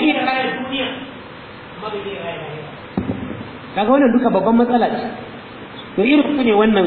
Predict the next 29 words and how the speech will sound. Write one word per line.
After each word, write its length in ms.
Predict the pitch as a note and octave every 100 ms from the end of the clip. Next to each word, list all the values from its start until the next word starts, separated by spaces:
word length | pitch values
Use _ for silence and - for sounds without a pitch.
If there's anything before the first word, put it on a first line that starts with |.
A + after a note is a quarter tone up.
| D#3
su 80 | A#3+
ne 160 | B3
yan 160 | - G3+
boko 240 | A3 A3 F#3
aqidatan. 540 | D#3 - E3+ - - - - - - - - - - - - - - - - - - - - - - -
An 140 | A3 B3
yi 60 |
yan 120 | B3+ B3
boko 240 | C4 A#3
haram, 360 | E3 F#3 G3+ G3
ko? 80 | A#3 - - - - - - - - - - - F3+
To, 120 | F#3
akwai 320 | G#3+ G#3 A#3+
kuma 160 | B3 C4
yan 200 | B3+ A#3+
boko 240 | B3+ A3 G3
aqida. 400 | - - F3+ G3 - - - - - - - - - - - - -
Su 140 | C#4 C4
ko 80 | A3+
banda 280 | C4 C4 -
bokon 400 | B3 A#3+ F#3+ -
komi 300 | G#3+ A3 G#3+
babu. 400 | G3+ G3+ - - - - - - - - - - - - - - - -
Yana 260 | A3 B3+ A3
da 60 |
'ya'ya 300 | - A3 A3+ G#3+
hudu 480 | A3+ A#3 A#3 A#3 -
ko 140 | A#3+ B3
biyar, 300 | G3+ G3